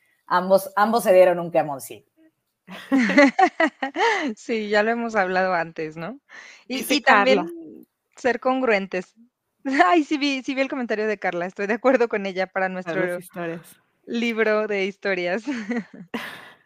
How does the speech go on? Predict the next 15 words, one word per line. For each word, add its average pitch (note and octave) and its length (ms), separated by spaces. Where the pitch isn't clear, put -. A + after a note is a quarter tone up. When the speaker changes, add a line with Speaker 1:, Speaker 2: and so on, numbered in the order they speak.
Speaker 3:
De A3+ 140
reclutamiento. F#3 600
Speaker 1:
Total, - 80
Speaker 3:
Sí, G3+ 80
sí, - 120
hay G#3 140
que D#3+ 80
tener D3 220
Speaker 1:
total. E3+ 40
Speaker 3:
más, F#3+ 200
más F#3+ 280
cuidado. G#3 460
Y, D4+ 320
eh, A#3 320
le-, B3 180